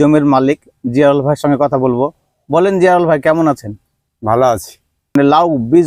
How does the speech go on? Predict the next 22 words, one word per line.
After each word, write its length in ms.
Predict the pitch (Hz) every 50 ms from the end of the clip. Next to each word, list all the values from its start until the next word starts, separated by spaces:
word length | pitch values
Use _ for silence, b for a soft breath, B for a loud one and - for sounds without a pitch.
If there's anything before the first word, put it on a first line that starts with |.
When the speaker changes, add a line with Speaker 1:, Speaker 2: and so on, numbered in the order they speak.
| 139 -
Speaker 1:
কতদিন 240 | 175 - 175 185 180 180
আগে 100 | 170 170 156
বসিয়েছিলেন? 420 | 151 - 147 120 113 104 104 110 110 _ _ _ _ _ _ _ _ _ -
Speaker 2:
আমি 240 | 120 117 127 127 135 131 131
মাঘ 120 | 131 135 131 123 127
মাসের 320 | 175 - - - 151 147 139 139 135
লাস্টের 320 | 131 123 - - 143 135 131
দিকে 160 | 127 120 131 120 113
বীজ 120 | 123 117 107 95
পুঁতেছি। 380 | - 95 - 107 98 92 - - _ _ _ _ _ _
Speaker 1:
এই 80 | 143 147 135
জমিতে 260 | 160 175 180 160 185 185 - - _ - - - -
কি 80 | 190 190 -
ছিল 100 | 180 156 160 160 - 135
এর 80 | 135 135 135
আগে? 140 | 135 147 - - _ _ _ _ 127 120 120
Speaker 2:
এর 80 | 120 117 127 127
আগে 160 | 123 123 135 135 131
আপনার 420 | 127 - 135 135 135 135 135 131 127 110 - _ _ _ _ _ _ _ _ _ _ -
বেগুন 360 | 113 101 107 127 127 131 139 131 117 -
ছিল, 140 | 120 110 113 123 - -
চায়না 260 | 127 120 117 117